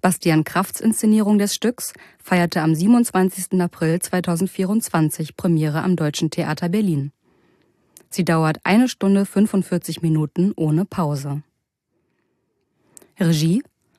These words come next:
Bastian Kraft. Bühne: Peter Bauer. Kostüme: Inga Timm.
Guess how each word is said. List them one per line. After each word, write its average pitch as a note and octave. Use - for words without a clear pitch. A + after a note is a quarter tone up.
Bastian F3
Kraft. -
Bühne: F3
Peter F3+
Bauer. D3+
Kostüme: F3+
Inga D#3
Timm. E3